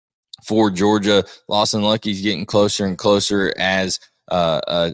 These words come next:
a tight end that could help not only run blocking, but also, uh, add another weapon in the, in the passing game. So he's getting closer from return to that ankle, but he's gotta,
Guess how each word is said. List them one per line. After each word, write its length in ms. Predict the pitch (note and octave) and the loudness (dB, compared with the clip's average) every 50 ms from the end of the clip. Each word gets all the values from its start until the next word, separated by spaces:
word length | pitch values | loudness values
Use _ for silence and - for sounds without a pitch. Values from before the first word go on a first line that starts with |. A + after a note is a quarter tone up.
| - | -4
a 80 | - F2 | -6 -6
tight 320 | - - G2+ G2+ G2+ G2 | -4 -2 0 0 2 2
end 240 | G2 G2 G2 G2 G2 | 0 0 0 0 -2
that 160 | F#2 F#2 F2 | -4 -4 -4
could 180 | - - G2 F2 | -4 -4 -4 -2
help 340 | F2 G#2 G2 F#2+ F#2+ - _ _ _ _ _ - | 0 2 2 2 0 -2 _ _ _ _ _ -4
not 160 | F#2+ F#2+ F#2+ | -2 0 0
only 440 | G2 G2 G2 G2 F#2+ F2+ E2+ D#2 - _ _ _ _ _ - | 0 0 0 0 -2 -2 -4 -6 -8 _ _ _ _ _ -2
run 260 | G2+ A2 A2 G#2+ G2 | 0 2 2 2 2
blocking, 520 | G2 G2+ G2+ G2+ F#2+ - G#2 G2 F#2+ F2+ | 2 4 4 2 0 -2 -6 -6 -6 -4
but 140 | E2+ F2 E2+ | -4 -2 0
also, 540 | F2+ F#2 F#2 F#2+ - - G2 F#2+ F#2 F#2 F2+ | 0 0 0 0 0 0 0 0 0 0 0
uh, 200 | C2 F2+ E2+ D2 | 0 -2 -2 -2
add 200 | D#2 G2 G2+ G2 | -2 -2 -2 -2
another 320 | F#2+ F#2 F#2+ F#2+ F#2 F2+ F2 | -4 -4 -2 -2 -2 -2 0
weapon 340 | F#2+ F#2+ F#2+ - G2 F#2+ | -2 -2 -2 -4 -4 -4
in 140 | F#2+ F#2+ F#2 | -4 -4 -4
the, 160 | F2+ - - | -4 -4 -4
in 80 | F#2 F#2+ | -4 -4
the 100 | F#2 F2 | -6 -4
passing 480 | - G#2+ F#2+ F#2+ G2 - - G2 F#2+ F2+ | -2 -2 -2 -2 -2 -4 -6 -6 -6 -4
game. 340 | F#2 F#2+ F#2+ G2 F#2+ F#2+ | -4 -2 -2 -2 -4 -4
So 140 | F2+ - F2 | -4 -4 -2
he's 180 | E2 F#2 F#2+ F#2+ | -2 -2 -4 -4
getting 220 | G2 F#2 E2 E2+ | -4 -4 -4 -6
closer 520 | F2+ - G2+ G2+ G2 - - F#2+ F#2 F2 - | -4 -2 -2 -2 -2 -2 -2 -4 -4 -6 -8
from 220 | - F#2+ F#2+ F#2 | -8 -8 -6 -6
return 320 | F2+ E2 - G2+ G2 F#2+ | -6 -6 -6 -6 -4 -4
to 60 | F#2 F2+ | -2 -2
that 140 | F2+ E2 | -2 0
ankle, 340 | E2+ F2+ G2 G2 - G2 G2 | 0 -2 -2 -2 -2 -2 -2
but 140 | F2 F2+ E2+ | -2 -2 -2
he's 160 | F2 E2+ E2 | -4 -4 -2
gotta, 280 | F#2 F#2+ F#2 F2 E2 | -2 -2 0 0 -2